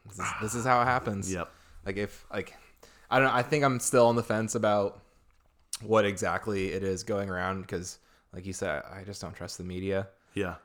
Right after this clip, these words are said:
Speaker 1: Um, but if there is something to catch the way they say, you know, you'll catch it, uh, we're all just gonna <laughs> get it.
Speaker 2: Yeah.
Speaker 1: There's no, like, we don't stand a chance.
Speaker 2: We don't stand a chance. Did you see it's National, uh, Day of Prayer today? Sunday?
Speaker 1: Yeah, yeah, I saw that.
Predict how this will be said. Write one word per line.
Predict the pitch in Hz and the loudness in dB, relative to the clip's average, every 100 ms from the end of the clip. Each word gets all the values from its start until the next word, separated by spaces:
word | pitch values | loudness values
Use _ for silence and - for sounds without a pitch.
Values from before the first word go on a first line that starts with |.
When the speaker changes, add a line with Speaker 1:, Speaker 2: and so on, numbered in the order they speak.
| _ | _
Speaker 1:
Um, | - 85 80 80 87 - | -6 -6 -6 -10 -16 -12
but | - 98 | -4 -2
if | 101 - | -2 -4
there | 104 101 | -2 0
is | 107 | 0
something | 107 104 104 | -2 -4 -6
to | |
catch | 92 98 95 - - | -4 -4 -4 -8 -10
the | 95 | -6
way | 90 90 90 90 90 - _ _ - | -4 -4 -4 -6 -10 -16 _ _ -8
they | 92 | -8
say, | 90 - 92 87 87 - _ - | -6 -4 -4 -4 -6 -10 _ -18
you | 92 85 | -14 -12
know, | |
you'll | 82 90 | -8 -10
catch | - 92 - | -6 -6 -2
it, | 117 - _ _ - | -2 -4 _ _ -14
uh, | 85 | -10
we're | 90 101 | -4 -2
all | - 87 65 | -2 -4 -6
just | 110 - | -10 -12
gonna | - | -10
<laughs> | 95 | -8
get | - - | -6 2
it. | 113 - - - - | 2 0 -8 -8 -8
Speaker 2:
Yeah. | 98 90 82 - | -6 -6 -6 -6
Speaker 1:
There's | 101 107 110 | -2 -2 0
no, | 113 110 | 0 0
like, | 107 101 | -2 -4
we | 110 | -2
don't | 120 | -4
stand | 113 123 | -4 -6
a | |
chance. | 101 95 98 90 - - - - _ _ _ _ _ | -6 -6 -6 -6 -10 -12 -20 -20 _ _ _ _ _
Speaker 2:
We | 107 104 | -10 -6
don't | 107 98 95 | -2 -2 -4
stand | - 90 | -6 -8
a | |
chance. | 85 92 87 - - _ - - - | -8 -8 -8 -12 -20 _ -20 -20 -10
Did | 123 | -6
you | |
see | 120 127 | -2 -2
it's | 110 | 0
National, | 110 104 - 110 104 104 | -2 -2 -2 -2 0 2
uh, | 98 95 | 2 2
Day | 92 | 0
of | 98 | -2
Prayer | - 98 | 0 0
today? | 101 101 104 | 0 -4 -4
Sunday? | - 87 90 101 | -6 -6 -4 -2
Speaker 1:
Yeah, | 98 87 | 0 0
yeah, | 87 90 | 0 0
I | 85 | -2
saw | - 87 | -4 -6
that. | 90 82 | -6 -8